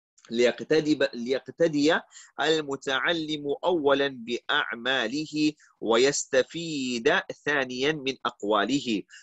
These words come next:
That the student will learn from the actions of the teacher uh, first, and then from the statements of the teacher second. The etiquette of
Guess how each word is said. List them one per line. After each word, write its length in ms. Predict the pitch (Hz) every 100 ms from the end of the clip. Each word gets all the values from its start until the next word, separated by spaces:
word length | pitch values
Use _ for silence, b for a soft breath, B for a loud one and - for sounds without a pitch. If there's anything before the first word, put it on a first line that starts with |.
| B
That 140 | 117 120
the 60 | 123
student 480 | - 170 165 156 127
will 140 | 127
learn 240 | 123 160 139
from 180 | 131 120
the 100 | -
actions 720 | 151 - - 156 147 - - 120 -
of 140 | 123 - 117
the 340 | 113 110 104 -
teacher 420 | 190 190 233 269 - _ _
uh, 140 | 110 110
first, 480 | - 262 294 - _ _
and 180 | 127 131
then 140 | 151
from 200 | 143 135
the 80 | 127
statements 560 | - 156 139 127 117 117
of 100 | 107 -
the 60 |
teacher 440 | - 127 - 175 -
second. 580 | - - 104 - 85 - _ _ b
The 120 | - 226
etiquette 460 | 220 190 - 170 -
of 140 | 139